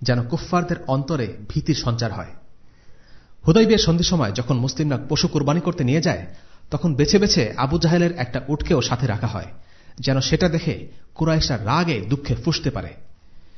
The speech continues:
এগুলো কোনো বিচ্ছিন্ন ঘটনা ছিল না, ইচ্ছে করেই প্রতিটি পদক্ষেপ নেওয়া হয়েছে। কুফফারদের সাথে মুসলিমদের যুদ্ধ কেবল মাঠে ময়দানে সীমাবদ্ধ নয়, বরং এই যুদ্ধ মন আর মননের যুদ্ধও বটে।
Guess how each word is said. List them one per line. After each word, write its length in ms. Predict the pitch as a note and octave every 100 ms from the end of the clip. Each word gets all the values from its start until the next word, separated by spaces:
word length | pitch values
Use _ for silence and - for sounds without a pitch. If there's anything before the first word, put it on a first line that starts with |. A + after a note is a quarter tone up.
| - - - -
এগুলো 240 | G3 A#3
কোনো 140 | A#3+ E3+
বিচ্ছিন্ন 400 | C#3+ - F3 F3
ঘটনা 260 | A#2+ B2+
ছিল 220 | B2 C3+ A2
না, 80 | - - - - - - - -
ইচ্ছে 300 | G3 - G3+
করেই 400 | A3 G3+ G2 F#2 -
প্রতিটি 340 | F#3 G3 G#3 -
পদক্ষেপ 400 | B2 D#3+ - A#2+
নেওয়া 160 | A2+ G2+
হয়েছে। 280 | F#2+ - - - - - - - - -
কুফফারদের 440 | F#3 - D#3+ C#3
সাথে 200 | C3 C3+
মুসলিমদের 480 | A2+ C3 - D3 B2
যুদ্ধ 260 | C3 C#3 C#3+
কেবল 240 | D3 B2
মাঠে 260 | G#2+ A#2 D3
ময়দানে 300 | A#2+ A2 A2
সীমাবদ্ধ 440 | C3 B2 A2 -
নয়, 180 | G#2+ F2+ - - _ _ - A#2
বরং 340 | C3+ F#3 G#3+ G3
এই 120 | D#3+
যুদ্ধ 540 | E3+ - - A2 - - -
মন 400 | A2+ C3+ D#3+ D#3+
আর 140 | B2 A#2+
মননের 560 | A2+ C3+ D#3+ C3 G#2
যুদ্ধও 380 | A#2+ A#2+ A#2 D3
বটে। 280 | A2+ G2+